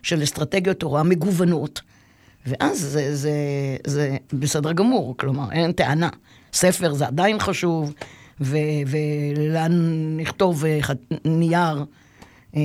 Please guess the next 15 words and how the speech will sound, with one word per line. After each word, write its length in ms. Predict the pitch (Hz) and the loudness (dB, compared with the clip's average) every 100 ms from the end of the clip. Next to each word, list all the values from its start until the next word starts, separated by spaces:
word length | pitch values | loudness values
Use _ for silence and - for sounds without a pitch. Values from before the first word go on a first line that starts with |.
| 151 | 2
עמדה, 400 | 170 156 170 151 120 | 0 2 0 -2 -4
זה 180 | 135 143 | -6 -4
ודאי 280 | 127 160 240 | 0 2 2
חשוב, 340 | - 202 196 | 0 -2 -2
כלומר, 160 | 151 165 | 0 0
לכתוב, 560 | 160 113 - 220 226 147 | 2 0 4 4 4 0
לקרוא, 460 | 151 165 190 202 | -2 0 0 0
ו-, 100 | 156 151 147 151 127 131 - - - - | -2 -2 -2 -2 -4 -8 -18 -20 -20 -4
הוא 120 | 170 | 0
גם, 240 | 170 156 143 | 2 2 0
אבל 320 | 139 135 127 139 | -4 -4 -4 -4
לחשוב 360 | - - 220 | -4 -2 -2
שככה 400 | - 147 170 - | -2 -2 -2 0
נראית 320 | 175 151 175 | -2 -2 -2
הוראה, 380 | 151 131 - 170 | -2 -2 0 0